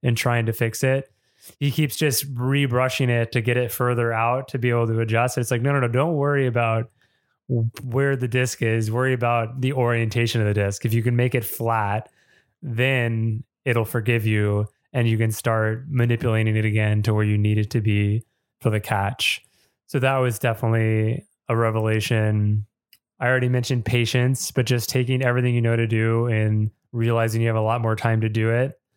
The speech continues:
which is super hard to do when you're wired for, "I need to move fast, I need to move fast." But in general, the better you get, the slower the game is, but especially on the beach,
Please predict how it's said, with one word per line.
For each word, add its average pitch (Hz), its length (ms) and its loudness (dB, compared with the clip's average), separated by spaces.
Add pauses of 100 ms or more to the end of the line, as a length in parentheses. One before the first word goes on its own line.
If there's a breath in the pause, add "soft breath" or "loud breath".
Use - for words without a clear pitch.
(340)
which 123 160 0
is 117 120 2
super 175 440 0
hard 139 240 0
to 120 60 -4
do 127 300 0
when 113 160 0
you're 113 240 2
wired 110 580 0
for, 110 540 0 (260)
"I 120 100 2
need 117 180 2
to 117 60 2
move 113 160 2
fast, 110 340 0
I 117 40 2
need 113 140 2
to 110 80 2
move 110 180 0
fast." 107 460 0 (460)
But 110 340 -2 (400)
in 127 140 2
general, 113 600 0
the 117 100 -4
better 113 220 0
you 113 140 0
get, 110 160 -2
the 123 100 -2
slower 110 340 0
the 110 80 0
game 113 260 0
is, 120 280 0
but 110 160 -2
especially 120 560 0
on 110 100 2
the 107 80 2
beach, 107 440 0